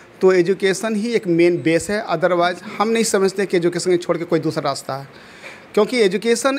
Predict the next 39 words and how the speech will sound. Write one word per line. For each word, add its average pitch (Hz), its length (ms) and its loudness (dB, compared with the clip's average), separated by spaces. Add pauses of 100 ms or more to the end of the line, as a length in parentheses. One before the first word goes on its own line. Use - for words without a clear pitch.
एक 226 200 0
लाइट 185 360 0
के 226 100 0
काम 170 240 -4
करता 160 240 -6
है। 160 80 -2
जिस 202 140 -4
तरह 208 100 0
से 220 120 0
अंधेरे 185 400 2
में 233 120 0
लाइट 185 240 -2
की 247 140 -6
अहमियत 202 380 0
होती 190 180 -4
है, 185 200 2 (320)
उसी 208 200 -2
तरह 214 140 2
से 220 140 0
पूरी 190 280 0
लाइफ 202 320 0
में 220 220 -6
एजुकेशन 190 540 -2
की 180 100 -4
अहमियत 156 320 -2
होती 147 180 -12
है। 135 120 -10 (320)
इसलिए 226 420 2
im-, 214 120 6 (360)
education 220 540 0
is 208 80 -4
the 247 120 -2
important 226 580 -2
thing, 240 180 -8 (400)
important 254 600 0
thing 214 380 -6
of 156 120 -4
the 156 40 0
life। 151 240 -4